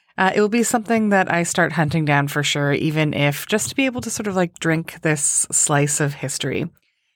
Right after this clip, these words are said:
which the more I get into wine and the more we talk about history on this show is something, uh, that is drawing me more and more to these really historical centers of winemaking. And it's kind of making me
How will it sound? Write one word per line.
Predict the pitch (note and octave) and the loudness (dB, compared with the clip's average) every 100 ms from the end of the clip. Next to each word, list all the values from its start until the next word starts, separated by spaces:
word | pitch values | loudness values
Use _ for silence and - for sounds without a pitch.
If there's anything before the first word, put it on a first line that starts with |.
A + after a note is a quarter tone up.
| - | -6
which | F#3+ F#3+ - | -2 0 0
the | G#3 G3 | 0 0
more | G#3 B3+ | 2 4
I | B3 | 2
get | A#3 | 2
into | A3+ A3 | 0 -2
wine | A#3 A#3 A3+ | -2 0 2
and | G3+ | 2
the | F3+ | 2
more | F3 F3 | 2 2
we | F3+ | 0
talk | F3+ E3 | 0 0
about | D#3+ | -2
history | D#3 G#3+ - D#3+ | -4 -4 0 0
on | E3+ | 2
this | C4 E4+ | 0 0
show | - F#3+ F3 E3+ | 0 2 4 2
is | E3+ | 0
something, | F3+ E3 E3 D#3+ D#3 D#3+ _ _ _ _ - | -4 -2 0 0 -4 -8 _ _ _ _ -4
uh, | D#3+ D#3 C#3+ D3 | 0 2 2 0
that | D#3+ D3+ - | 0 -2 0
is | D3+ D3+ D3 | -2 -2 -8
drawing | - D#3+ D3 C#3+ C#3+ | -2 2 4 4 4
me | C#3+ C#3+ C#3 - | 4 2 0 0
more | D#3 C#3+ C#3+ | 0 2 4
and | C#3+ | 4
more | C#3+ C#3 C#3 C#3+ | 2 2 0 0
to | - | -4
these | D3+ C#3+ C#3 C3+ C#3 - - _ - - - - _ | -2 0 0 -2 -2 -4 -6 _ -20 -20 -20 -20 _
really | F#3+ F#3+ | 2 2
historical | F3 G3+ - - D3+ D3 D3 D3+ D3 C#3 C#3+ C#3+ - - | 2 0 0 2 2 2 0 2 2 2 0 -6 -12 -4
centers | - C3+ C3+ C#3+ C3 C3+ - | 0 0 0 -2 -2 -2 -2
of | D3 C#3+ | -2 -2
winemaking. | B2+ C3 C3+ C#3+ C#3+ C#3+ - | -2 -2 -4 -4 -2 -2 -2
And | D#3+ | -2
it's | F3 - | -2 -2
kind | A#3+ A#3 | -2 0
of | A3 | 0
making | B3 B3+ B3 | -2 0 0
me | B3 B3 | 2 2